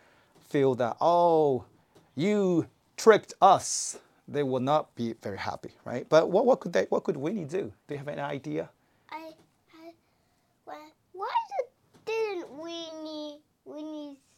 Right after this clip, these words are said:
Speaker 2: whispered, "Abracadabra," and then Wilbur will, and then Wilbur will turn into a human?
Speaker 1: Wow, that's a great idea, yeah. But it seems that Winnie didn't think of this brilliant idea. Instead
Speaker 2: It just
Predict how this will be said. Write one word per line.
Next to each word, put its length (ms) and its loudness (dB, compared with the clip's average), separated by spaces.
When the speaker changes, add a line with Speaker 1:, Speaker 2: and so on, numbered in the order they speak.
Speaker 2:
whispered, 500 -12
"Abracadabra," 800 -14
and 200 -6
then 200 -2
Wilbur 460 -4
will, 340 -6
and 200 0
then 200 0
Wilbur 440 0
will 80 -2
turn 280 -8
into 280 -10
a 200 -2
human? 560 -4
Speaker 1:
Wow, 720 4
that's 240 0
a 40 0
great 320 2
idea, 440 4
yeah. 640 4
But 220 6
it 40 2
seems 320 0
that 100 4
Winnie 300 2
didn't 340 0
think 300 -2
of 160 2
this 160 -2
brilliant 440 0
idea. 680 0
Instead 720 6
Speaker 2:
It 180 -4
just 280 2